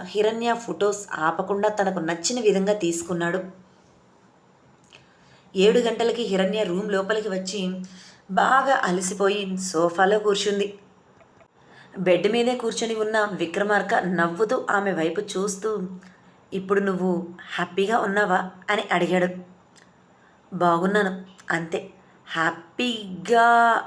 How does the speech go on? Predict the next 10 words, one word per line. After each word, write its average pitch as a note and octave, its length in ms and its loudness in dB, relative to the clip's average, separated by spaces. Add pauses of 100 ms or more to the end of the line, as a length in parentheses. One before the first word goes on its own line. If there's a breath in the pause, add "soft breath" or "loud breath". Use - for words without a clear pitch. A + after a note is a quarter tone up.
(160)
అంటూ G3+ 360 2
చెప్పటం G#3 760 -2
ఆపేసింది F3+ 540 0
హిరణ్య. E3+ 420 -2 (1080 loud breath)
ఆమె A3+ 200 4
మనసుని F#3+ 420 0
అర్థం F#3+ 320 0
చేసుకున్న G3 500 -2
విక్రమార్క F#3 600 0
నవ్వుతూ, F3 540 0